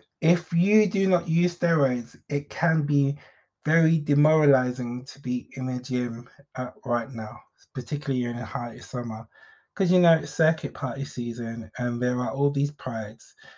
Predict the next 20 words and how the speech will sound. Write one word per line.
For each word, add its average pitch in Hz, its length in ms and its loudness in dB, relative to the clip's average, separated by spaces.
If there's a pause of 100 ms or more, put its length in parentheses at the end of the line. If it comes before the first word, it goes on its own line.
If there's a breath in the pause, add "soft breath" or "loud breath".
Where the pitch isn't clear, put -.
(120)
and 127 80 -4
there 127 80 -2
are 131 60 -6
all 151 160 0
these 143 240 0
places 131 500 -6
where 117 120 -8
you 123 160 -6
wanna 123 200 -6
look 120 300 -6
your 113 120 -8
best. - 640 -8 (400 loud breath)
And 127 100 0
if - 180 -2
you 131 240 0
are 127 240 0
somebody 131 480 0
that 110 200 -8 (840 loud breath)
follows, 147 800 4 (720 loud breath)
um, 127 480 -2